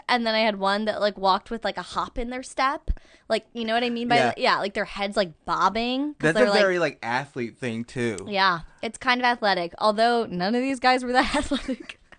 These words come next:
Speaker 1: And then, um, my current crush walks on his toes.
Speaker 2: Okay.
Speaker 1: It's like a ballerina. But
Speaker 2: Dang.
Speaker 1: he's not. So. <laughs>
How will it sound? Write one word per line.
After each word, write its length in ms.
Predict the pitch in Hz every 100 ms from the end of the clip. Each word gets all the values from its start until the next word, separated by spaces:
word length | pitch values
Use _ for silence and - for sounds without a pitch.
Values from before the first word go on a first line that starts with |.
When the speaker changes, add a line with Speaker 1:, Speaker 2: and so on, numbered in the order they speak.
| _ - _ - - - - - -
Speaker 1:
And 240 | 311 285
then, 300 | 269 254 240
um, 440 | 139 214 214 202 185
my 160 | 226 226
current 440 | 277 247 214 247
crush 480 | 302 262 254 254 - - - -
walks 360 | 196 190 196 185
on 80 |
his 140 | 165 -
toes. 460 | - - - - - _ _ _ 120
Speaker 2:
Okay. 300 | 120 120 104
Speaker 1:
It's 120 | 95
like 100 | 202
a 60 |
ballerina. 600 | 170 127 69 73 65 60 - - _ _ _ _ _ _ _
But 140 | 185 190
Speaker 2:
Dang. 80 | 170
Speaker 1:
he's 120 | -
not. 220 | 151 - _ 156 - - _ - 147 _ _ -
So. 220 | 170 165
<laughs> 1600 | 226 - - 311 - - - - 440 392 320 - - 339 320